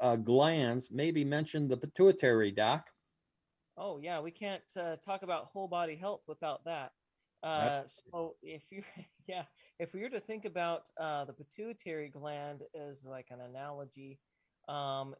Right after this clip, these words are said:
Speaker 2: they'd kinda be like the, um, air traffic control at an airport. Um, all, you know, you go here, you go there. Hey, don't do that. They're, they're flying through. Um, the pituitary gland is this master control gland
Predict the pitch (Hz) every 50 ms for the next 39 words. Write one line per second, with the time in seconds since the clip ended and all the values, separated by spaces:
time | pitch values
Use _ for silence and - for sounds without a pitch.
0 | - 151 143 160 170 175 156 - - _ - 180 190 185 180 160 170 170 165 156
1 | 151 151 147 139 131 135 147 151 147 147 147 143 139 139 _ _ - 143 139 131
2 | 123 120 117 110 _ _ _ _ - - _ - 170 180 190 185 - 196 175 170
3 | - 165 - - 160 147 - - 185 185 170 160 139 - 139 139 139 139 135 135
4 | 147 151 160 165 - _ - 143 127 123 - _ _ _ _ _ _ _ _ _
5 | _ - 143 147 143 143 143 - - 160 170 180 165 - 165 165 160 151 147 151
6 | 175 220 226 220 220 208 208 - - 214 208 208 202 190 190 185 185 190 190 185
7 | 170 180 185 185 180 175 196 208 220 202 208 208 208 208 208 202 196 202 208 180
8 | 151 185 196 196 180 - 185 190 180 - - 190 196 202 196 190 - - 185 190
9 | 190 190 185 180 - _ _ _ _ _ _ _ _ - 156 156 151 - - 160
10 | 156 151 139 - 170 170 - - 214 254 254 - - 190 170 170 147 160 156 160
11 | 160 160 156 156 147 - 160 156 156 151 139 139 147 147 135 139 147 147 151 165
12 | 185 175 - - 196 - 196 170 170 - - 180 175 165 160 147 127 143 151 170
13 | 175 156 139 135 135 135 -